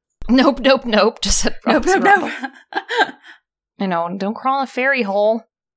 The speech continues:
Speaker 2: Oh, maybe that's what it was.
Speaker 1: Yeah.
Speaker 2: We don't have enough fairy stories, I feel like. Maybe that's what
Speaker 1: Oh,
Speaker 2: this
Speaker 1: yeah, we
Speaker 2: was.
Speaker 1: definitely need some more fairy stories.
Speaker 2: Hmm.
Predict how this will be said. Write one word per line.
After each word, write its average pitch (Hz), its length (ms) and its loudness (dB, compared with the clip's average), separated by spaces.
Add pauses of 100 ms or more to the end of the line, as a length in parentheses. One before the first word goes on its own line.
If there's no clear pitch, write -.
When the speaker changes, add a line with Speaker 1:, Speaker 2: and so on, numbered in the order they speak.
(280)
Speaker 2:
Oh, 277 300 2
maybe 302 160 -4
that's 453 200 -4
what 480 60 -4
it 508 420 -2
was. - 220 -4
Speaker 1:
Yeah. 240 400 0 (460)
Speaker 2:
We 214 80 -2
don't 285 100 0
have 302 160 -2
enough 262 200 -2
fairy 202 400 -2
stories, 175 440 -6
I 165 80 -4
feel 170 160 -8
like. 170 140 -4
Maybe 190 180 -6
that's 202 240 -6
what 196 120 0
Speaker 1:
Oh, - 40 0
Speaker 2:
this 196 80 -4
Speaker 1:
yeah, 165 140 -2
we 170 80 -4
Speaker 2:
was. 170 60 -2
Speaker 1:
definitely 220 380 -4
need 185 100 -10
some - 120 -8
more 165 180 -6
fairy 151 300 -6
stories. - 560 -12 (380)
Speaker 2:
Hmm. 185 560 -8